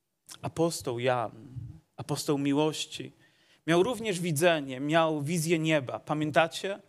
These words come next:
I widział również aniołów, którzy śpiewali jak? Jaką pieśń? Wiecie co?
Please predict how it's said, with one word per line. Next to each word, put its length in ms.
I 80
widział 320
również 420
aniołów, 540
którzy 260
śpiewali 500
jak? 360
Jaką 320
pieśń? 520
Wiecie 200
co? 320